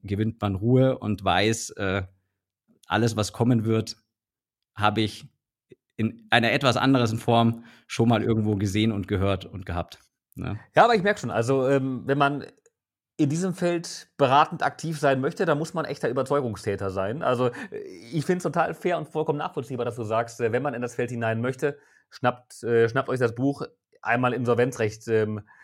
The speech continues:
Speaker 2: lernen. Ähm, ich glaub, da haben ehrlicherweise die wenigsten Lust drauf, aber das <laughs> ist exakt das, was man dann tun sollte. Und wenn man sich da durchgequält hat,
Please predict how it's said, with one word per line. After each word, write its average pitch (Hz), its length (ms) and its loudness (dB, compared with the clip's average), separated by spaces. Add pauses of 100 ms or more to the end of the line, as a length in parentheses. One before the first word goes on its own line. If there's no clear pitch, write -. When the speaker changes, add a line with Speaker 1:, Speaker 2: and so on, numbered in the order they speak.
(300)
Speaker 2:
lernen. 131 520 4
Ähm, 123 360 4
ich 107 140 -12
glaub, - 180 -2
da 131 80 -6
haben 120 140 -6
ehrlicherweise 113 540 -6
die 101 100 -6
wenigsten 113 320 -10
Lust 110 220 -12
drauf, 95 280 -6
aber 113 260 4
das 110 160 0
<laughs> - 60 -6
ist - 180 6
exakt 156 540 4
das, 151 160 2
was 147 200 4
man 160 160 0
dann 143 200 0
tun 160 240 -6
sollte. 113 340 0 (280)
Und 117 120 -8
wenn 180 120 6
man 202 140 6
sich 185 80 2
da 165 80 2
durchgequält 131 580 0
hat, 160 180 0